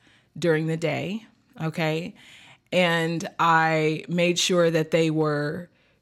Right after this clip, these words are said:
challenging enough for my voice to get stronger, okay? So if you, if your vocal exercise are, exercises are easy for you, then you've grown out of them,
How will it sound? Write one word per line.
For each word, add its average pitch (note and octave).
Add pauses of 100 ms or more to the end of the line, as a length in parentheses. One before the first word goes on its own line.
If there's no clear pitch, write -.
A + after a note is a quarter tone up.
(560)
challenging G3+
enough E3+
for F#3+
my D#3+
voice D#3+
to -
get D#3+
stronger, D#3+ (160)
okay? E3+ (320)
So G#3
if F3+
you, G#3+ (120)
if F#3
your A3
vocal A#3
exercise G#3+
are, F3 (560)
exercises F3+
are D#3+
easy G3 (360)
for G3
you, G3+
then F3+
you've F3 (640)
grown G3+
out F#3+
of E3
them, D3